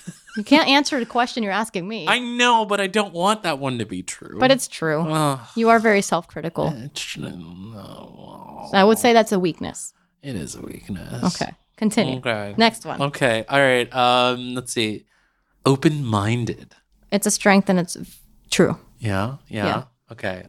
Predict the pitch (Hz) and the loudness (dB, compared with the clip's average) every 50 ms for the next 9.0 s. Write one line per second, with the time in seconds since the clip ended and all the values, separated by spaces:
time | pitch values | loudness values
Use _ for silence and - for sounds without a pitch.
0 | _ _ _ - - - 294 277 269 262 262 269 269 294 254 247 277 277 262 - | _ _ _ 0 2 4 4 6 6 6 6 6 4 4 4 4 2 2 0 0
1 | - 226 214 214 - - 208 196 190 - - 196 - - _ - 175 180 196 - | -2 -2 -2 -2 0 0 2 2 2 0 -2 -6 -12 -14 _ -12 -10 -10 -10 -6
2 | - 285 294 302 - - - 220 - - - 214 190 170 170 151 147 135 147 - | -4 -2 -2 -2 -2 -2 -4 -4 -4 -4 -4 -2 -2 -2 -4 -4 -6 -6 -6 -2
3 | - 269 - - - 320 - - 370 359 - 392 415 415 - 311 262 262 254 262 | -2 -2 2 2 2 2 4 0 0 2 4 2 2 2 0 -8 -12 -10 -10 -12
4 | 254 247 233 240 233 214 208 202 180 175 196 180 190 190 196 190 254 294 330 240 | -12 -8 -6 -4 -2 -2 -4 -4 -4 -6 -2 0 0 0 0 0 0 2 4 4
5 | 240 262 294 320 330 233 302 285 262 247 202 190 240 214 202 190 190 190 247 285 | 4 6 4 4 4 4 4 6 6 4 4 0 -2 0 0 0 0 2 2 2
6 | 320 320 330 370 415 - 349 262 220 190 185 180 175 - 170 175 160 160 151 175 | 2 4 4 2 4 6 4 4 6 6 4 4 2 2 0 0 0 0 -2 -4
7 | - - _ _ - 233 262 311 302 - 302 269 254 226 190 170 - 160 143 156 | -8 -12 _ _ -4 0 2 2 2 2 2 4 4 4 2 0 -2 -4 -4 -4
8 | 165 165 165 151 160 139 147 147 147 160 170 175 180 175 165 156 139 135 131 131 | -2 -2 -4 -4 -4 -6 -6 -6 -4 -4 0 0 2 4 4 4 4 4 2 0